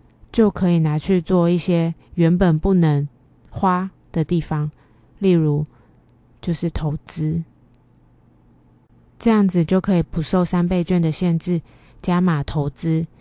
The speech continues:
像是花在买E T F或者是买股票的项目上面。第三点，我觉得这也是一个很棒可以投资的地方，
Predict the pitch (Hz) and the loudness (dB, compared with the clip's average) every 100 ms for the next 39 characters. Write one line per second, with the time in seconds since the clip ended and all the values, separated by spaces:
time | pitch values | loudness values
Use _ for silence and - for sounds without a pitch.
0 | _ - 190 175 190 180 175 170 185 175 | _ -6 -2 0 0 0 0 -2 -2 -4
1 | 165 - - 170 147 170 180 202 160 - | -4 -12 -8 -4 0 0 0 -2 -2 -4
2 | - - _ - 208 180 165 185 156 151 | -14 -20 _ -4 2 2 2 0 -2 -4
3 | 151 151 - 165 - - - 156 170 165 | -6 -4 -2 -2 -6 -16 -8 -4 0 0
4 | 170 175 156 160 156 - - _ _ _ | 0 0 0 0 -2 -10 -20 _ _ _
5 | _ _ _ _ _ _ _ _ _ _ | _ _ _ _ _ _ _ _ _ _
6 | _ _ 233 214 202 196 190 - - _ | _ _ -2 0 2 2 0 -2 -6 _
7 | _ _ _ _ _ 196 180 185 185 226 | _ _ _ _ _ 0 4 4 4 2
8 | 185 208 202 180 170 165 156 160 156 180 | 2 2 0 2 0 0 0 0 0 0
9 | 170 156 196 175 165 151 - 170 165 156 | 0 0 0 0 -2 -4 -2 0 0 0
10 | 170 - 156 156 | -2 0 -2 -2